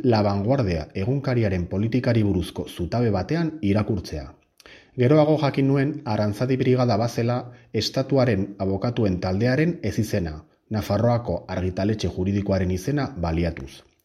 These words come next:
Baina lehen kolpean burura etorri zitzaidana ez zen hori izan, baizik eta Arantzadiko parkearen urbanizazioan lan egiten zutenak,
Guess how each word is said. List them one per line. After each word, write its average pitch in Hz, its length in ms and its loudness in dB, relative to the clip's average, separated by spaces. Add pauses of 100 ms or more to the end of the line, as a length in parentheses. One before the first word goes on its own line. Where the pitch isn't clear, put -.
(520)
Baina 113 220 4
lehen 127 240 6
kolpean 156 520 4
burura 110 480 4
etorri 113 340 0
zitzaidana 131 640 -2
ez 131 160 -2
zen 107 160 2
hori 90 180 0
izan, 85 280 -2 (440)
baizik 107 480 2
eta 98 240 -2
Arantzadiko 117 800 0
parkearen 98 600 -2
urbanizazioan 95 1000 0
lan 117 260 2
egiten 120 280 2
zutenak, 82 580 -4